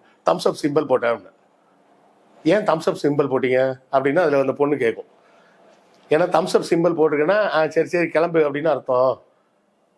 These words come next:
அப்படின்னு அந்த பொண்ணு சொல்லும். எனக்கும் தெரியல, இப்போ உள்ள க-, தலைமுறையில வெறும் தம்ஸ் அப் சிம்பல் போட்டா சரி கிளம்புன்னு தான் அர்த்தமா?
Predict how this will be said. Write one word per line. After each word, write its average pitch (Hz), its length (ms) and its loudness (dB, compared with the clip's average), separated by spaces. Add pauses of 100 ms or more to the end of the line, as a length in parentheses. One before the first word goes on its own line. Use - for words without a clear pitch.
(200)
அப்படின்னு 165 300 2
அந்த 170 140 2
பொண்ணு 156 240 0
சொல்லும். 127 360 -2
எனக்கும் 180 380 0
தெரியல, 160 320 2
இப்போ 147 200 0
உள்ள 175 180 0
க-, 156 380 2 (100)
தலைமுறையில 160 500 0 (280)
வெறும் 185 220 2
தம்ஸ் 175 220 0
அப் 175 140 -2
சிம்பல் 165 220 -2
போட்டா 175 320 0
சரி 160 280 -2
கிளம்புன்னு 180 440 -2
தான் 175 200 0
அர்த்தமா? 143 440 -2